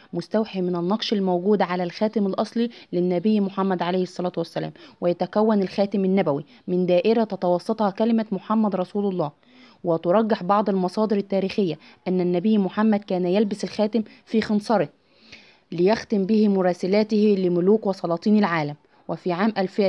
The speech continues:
ألف تسعمية وسبعتاشر نقلت الدولة العثمانية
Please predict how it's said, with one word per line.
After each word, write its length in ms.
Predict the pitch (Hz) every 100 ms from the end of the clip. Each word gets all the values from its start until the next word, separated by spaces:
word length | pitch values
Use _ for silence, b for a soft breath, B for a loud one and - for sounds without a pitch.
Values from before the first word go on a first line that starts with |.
| 185 -
ألف 160 | 226 -
تسعمية 460 | - 170 185 165
وسبعتاشر 640 | 165 196 190 196 233 233 226 B B
نقلت 340 | 214 214 196 180
الدولة 320 | 165 214 202
العثمانية 720 | 165 170 185 180 214 226 226